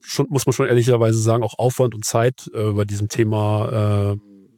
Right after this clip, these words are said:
dahinter hängt, also diese Dokumente und Informationen zu besorgen. Das ist ja das, was wir für unsere Nutzer erledigen und was wir auch den Kunden mit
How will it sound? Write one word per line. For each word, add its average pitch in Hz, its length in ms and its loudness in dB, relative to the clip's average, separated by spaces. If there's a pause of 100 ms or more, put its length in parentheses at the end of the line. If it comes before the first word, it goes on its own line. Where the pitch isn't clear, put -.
(840)
dahinter 127 360 2
hängt, 123 420 0
also 113 220 -10
diese 104 200 -4
Dokumente 117 720 2
und 107 320 -6
Informationen 113 680 0
zu 117 140 -8
besorgen. 107 560 2 (640)
Das 107 140 0
ist 127 140 2
ja 120 60 4
das, 107 180 0
was - 180 -2
wir 110 440 2 (1400)
für 151 460 2
unsere 127 280 2
Nutzer 131 320 2
erledigen 117 600 4
und 113 120 0
was 107 220 -2
wir 113 160 0
auch - 120 -4
den 120 160 -2
Kunden 123 720 0
mit 113 340 0